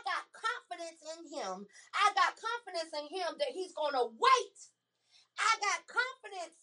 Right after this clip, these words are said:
uh, on him that he's gonna tarry before me. I got confidence that in the midst of this situation that get ready to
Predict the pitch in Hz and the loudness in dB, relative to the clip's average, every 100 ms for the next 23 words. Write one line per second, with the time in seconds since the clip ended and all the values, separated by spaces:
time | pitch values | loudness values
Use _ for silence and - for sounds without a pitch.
0 | 311 233 - _ 403 440 392 349 427 415 | -2 -2 -2 _ -4 -4 -6 -8 -10 -6
1 | 359 320 440 466 381 359 302 - 427 1047 | -6 -4 -10 -8 -8 -6 -8 0 4 4
2 | 494 403 339 330 349 320 302 320 - _ | 4 -4 -4 -4 -2 -2 -4 -14 -16 _
3 | _ - 494 480 403 349 - - 453 554 | _ 2 2 2 4 4 2 -2 2 2
4 | 571 480 415 311 - _ _ - - 453 | 0 -8 -8 -10 -12 _ _ 0 0 -2
5 | 480 381 392 494 440 - 403 - 427 - | -4 -4 -4 -8 -6 -4 -4 -4 -12 -14
6 | _ 494 508 392 427 427 427 370 370 381 | _ -8 -8 -8 -2 -2 -2 -10 2 2
7 | 311 _ - 453 453 440 427 381 | 2 _ -2 -2 2 4 4 2